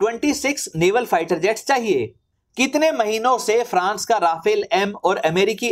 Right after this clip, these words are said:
एफ़ ए एटीन सुपर हॉर्नेट गोवा में ग्राउंड बेस्ड नेवल स्टेशन पर एक एक पैरामीटर की टेस्टिंग करवा रहे हैं।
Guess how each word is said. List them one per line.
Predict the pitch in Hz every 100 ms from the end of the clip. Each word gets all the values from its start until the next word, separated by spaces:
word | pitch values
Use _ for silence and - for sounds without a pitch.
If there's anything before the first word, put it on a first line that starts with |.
| -
एफ़ | 180 220
ए |
एटीन | 190 180 220
सुपर | 190 233 262 220
हॉर्नेट | 175 160 151 156 - _ _ -
गोवा | 143 185 262 285
में | 185 156 233 285 _ 143
ग्राउंड | 165 233 302
बेस्ड | 214 254 254 180
नेवल | 185 233
स्टेशन | 196 202 185 208
पर | 180 196 214 -
एक | 220 294 311
एक | 302
पैरामीटर | 220 214 214 202 202
की | 196 226
टेस्टिंग | 151 143 196 185
करवा | 131 131
रहे | 156 165 196
हैं। | 202 226